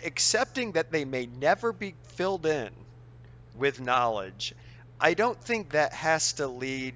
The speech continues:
to kind of this wishy-washy path through life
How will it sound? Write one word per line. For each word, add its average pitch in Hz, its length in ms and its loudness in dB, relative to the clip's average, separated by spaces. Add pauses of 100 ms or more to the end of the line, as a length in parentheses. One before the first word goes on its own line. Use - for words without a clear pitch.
(140)
to 110 840 -4 (640)
kind 127 280 -2
of 110 260 -6
this 110 500 -2 (100)
wishy-washy 113 960 -2
path 110 600 -4
through 107 240 -8
life 101 680 -4